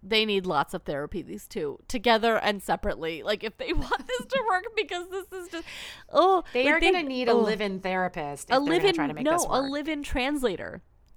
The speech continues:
Speaker 2: Yeah,
Speaker 1: to
Speaker 2: that
Speaker 1: translate
Speaker 2: too.
Speaker 1: to the other what they're actually saying, because they just never, they never hear each other. Anyway, so she's sto-, she's got her bags. She is walking out, and A A Ron, f-,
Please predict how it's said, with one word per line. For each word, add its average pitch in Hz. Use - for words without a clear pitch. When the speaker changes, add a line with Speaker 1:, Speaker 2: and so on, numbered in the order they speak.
Speaker 2:
Yeah, 175
Speaker 1:
to 151
Speaker 2:
that 147
Speaker 1:
translate 269
Speaker 2:
too. -
Speaker 1:
to 302
the 254
other 226
what 190
they're 208
actually 190
saying, 180
because 180
they 190
just 185
never, 180
they 196
never 180
hear 226
each 233
other. 123
Anyway, 170
so 311
she's 403
sto-, -
she's 311
got 240
her 220
bags. 180
She 311
is 226
walking 190
out, 156
and 233
A 254
A -
Ron, 190
f-, -